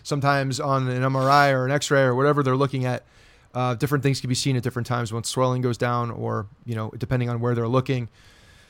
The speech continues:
So I, I think it's, it's not uncommon for, for these, these things to be connected. But it also, you know, comes back to the fact,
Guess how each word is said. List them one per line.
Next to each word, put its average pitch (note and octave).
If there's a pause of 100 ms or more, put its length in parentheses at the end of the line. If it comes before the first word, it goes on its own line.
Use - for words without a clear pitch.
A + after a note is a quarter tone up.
(140)
So A#2+
I, C#3
I -
think D#3+
it's, D#3+
it's D#3+
not D3
uncommon C#3
for, A#2+
for A#2+
these, A#2 (500)
these C3+
things C3+
to A#2+
be B2
connected. C3
But D3
it D#3
also, E3+ (400)
you D#3+
know, C3
comes C3+
back C#3+
to C#3
the B2
fact, -